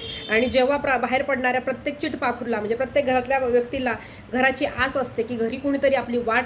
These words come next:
पाहत आहे आणि आपलं कुणीतरी घरी आहे. हे आपलं कुणीतरी म्हणजे ही स्त्री असते. कधी विचारूसं वाटतं की स्त्री ही घरासाठी, म्हणजे आपण घरासाठी की घर आपल्यासाठी, इतकी ती घरात एकरूप झालेली आहे. घर म्हणजेच स्त्री.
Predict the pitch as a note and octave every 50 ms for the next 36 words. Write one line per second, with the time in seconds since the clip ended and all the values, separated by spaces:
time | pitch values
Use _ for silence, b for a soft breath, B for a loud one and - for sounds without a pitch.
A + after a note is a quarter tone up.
0 | - - C4+ A#3+ C4 A#3+ - A#3 A3+ A3 G#3 F#3 - B B B B B G#3 G#3+
1 | A#3 - - G#3+ - B3 C#4+ C#4+ C#4+ C#4+ C4+ B3+ A#3+ B3 A#3+ A#3+ G#3+ A#3 A#3 A#3+
2 | C#4 B3+ A3 G#3 G#3 F#3+ F3+ - - - - - - - - - C#4+ D4 - C4
3 | B3+ - C#4+ D4 D#4 D4+ D4+ C#4+ C#4 C#4 C4+ C4 B3+ C4 A#3+ A3+ A#3+ B3+ C4 B3+
4 | - - B3+ G#3 A#3+ B3+ A#3+ G#3+ - - - G#3+ F#3 - - - A#3 A#3+ C4 D4
5 | C#4 C#4+ C#4 - C#4+ C4+ C#4 C#4+ C#4 E4+ D#4 C#4 B3 B3 - B3+ A3 G#3 B B
6 | B B B B B - C4 C#4 C4+ - - - D4 D4+ D#4+ C#4 E4 D4+ C#4 C#4
7 | C4 C4 B3+ - C#4 B3 A#3+ A#3 G3+ G3+ G#3 G#3 G#3 B3 A#3+ - A3 A3+ - C#4+
8 | D4 D4+ C#4+ D4 C#4+ D4 C#4 C#4+ C4+ B3 B3 C#4+ C#4 D4+ C4+ A3+ A3 G#3+ C#4+ C#4+
9 | C#4 B3+ - C4 B3 A#3+ C4 A#3+ A3 - G#3 G3+ B B B B B B - B3
10 | - - D4 D4+ - C#4+ B3+ C4 B3 B3+ B3+ B3+ B3 A#3+ B3 C#4 C#4 B3+ A#3+ C#4
11 | B3+ A#3 A3 A3 A3 G#3+ G3+ G3 B B B B B B B A3 A#3+ C4+ C#4+ D4+
12 | A#3+ A#3 C4+ C4+ B3+ D4+ E4+ - - - - - C4+ A#3 A#3